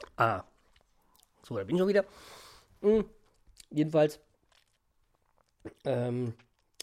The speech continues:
wenn ihr mal ein bisschen die Chance habt, weil es sollte, man sollte ja schon ein bisschen Bremen vier dann gehört haben,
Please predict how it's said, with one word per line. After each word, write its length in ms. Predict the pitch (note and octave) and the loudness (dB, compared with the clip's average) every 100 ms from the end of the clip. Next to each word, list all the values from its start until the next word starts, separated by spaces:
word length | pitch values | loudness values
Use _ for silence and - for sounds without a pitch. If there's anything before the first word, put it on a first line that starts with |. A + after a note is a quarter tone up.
| - _ | -20 _
wenn 320 | A2+ A#2+ G#3 | -8 -4 -4
ihr 220 | - G3 | 0 2
mal 440 | F#3+ F3+ F3+ F#3 F#3 _ _ _ _ _ _ _ _ _ - - | 4 4 4 2 -2 _ _ _ _ _ _ _ _ _ -6 -6
ein 80 | B2 | -6
bisschen 220 | B2+ B2 | -10 -10
die 60 | A2+ | -8
Chance 340 | - D#3+ D#3 | -2 0 0
habt, 140 | C#3+ | -4
weil 100 | B2+ | -6
es 100 | A2+ | -8
sollte, 240 | - B2 C#3 | -6 -8 -8
man 380 | B2 A2+ A2 A2+ | -10 -8 -8 -6
sollte 220 | A#2+ A#2+ | -6 -4
ja 80 | A2+ | -4
schon 160 | C3+ | -4
ein 40 | B2 | -6
bisschen 240 | A#2+ A2+ | -6 -8
Bremen 360 | - A2+ A2+ A2+ | -6 -8 -8 -10
vier 180 | B2 | -10
dann 200 | A#2 A#2 | -6 -6
gehört 260 | A2 B2+ D3 | -2 -2 -2
haben, 280 | C#3+ D3 | -2 -4